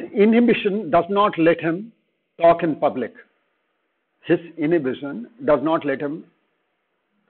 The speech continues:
talk in public। Public में बात नहीं कर पाता है। क्यों? क्योंकि inhibition है, shyness है। क्या होना चाहिए इसमें Shyness के लिए? फिर एक ही word ही रहता है, restrain, ठीक है। Inhibit करना, रोकना,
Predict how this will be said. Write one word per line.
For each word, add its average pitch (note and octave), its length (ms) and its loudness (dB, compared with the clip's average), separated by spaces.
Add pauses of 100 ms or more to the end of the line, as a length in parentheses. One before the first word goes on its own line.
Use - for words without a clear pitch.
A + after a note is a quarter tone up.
talk D3+ 220 -2
in C#3+ 160 -2
public। G#2 320 -8
Public D3+ 260 -2
में E3 100 -4
बात D3+ 240 0
नहीं C#3 80 -4
कर B2+ 100 -4
पाता A#2 240 -10
है। A#2+ 100 -6
क्यों? A3+ 160 -6 (260)
क्योंकि D#3+ 260 -4
inhibition C#3 440 -6
है, G3 100 -8
shyness D3 640 -4
है। G#2 80 -10 (460)
क्या F3 100 6
होना F3+ 200 6
चाहिए E3+ 240 0
इसमें C#3 220 -6
Shyness D#3+ 440 -2
के C#3 60 -6
लिए? A#2+ 140 -6 (640)
फिर C3+ 100 0
एक C#3+ 180 4
ही F3 60 2
word D#3+ 240 4
ही E3+ 60 2
रहता D3 240 0
है, A#2+ 260 -8
restrain, C#3+ 560 -4 (720)
ठीक D3 140 2
है। D3+ 80 4 (260)
Inhibit D3 360 2
करना, D3 400 -2 (160)
रोकना, C#3 500 0